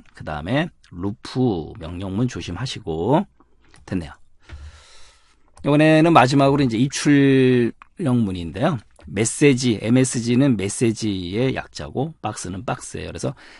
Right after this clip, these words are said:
대화 상자에 주어진 메시지를 출력해주는 명령, 메시지 박스 출력해주는 명령, 이렇게 머릿속에 넣어두시고요. 그 다음에 인풋 입력하라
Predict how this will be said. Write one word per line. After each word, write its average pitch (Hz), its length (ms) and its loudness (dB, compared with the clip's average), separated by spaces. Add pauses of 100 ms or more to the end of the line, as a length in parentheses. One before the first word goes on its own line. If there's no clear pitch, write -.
(240)
대화 143 400 10
상자에 143 920 4
주어진 117 540 0
메시지를 95 500 -6
출력해주는 139 840 2
명령, 131 680 4
메시지 110 640 -4
박스 123 580 -2
출력해주는 120 760 0
명령, 113 600 2
이렇게 92 240 -10
머릿속에 90 340 -10
넣어두시고요. 120 580 -6 (280)
그 - 80 -16
다음에 87 300 -6 (380)
인풋 147 680 4
입력하라 120 800 2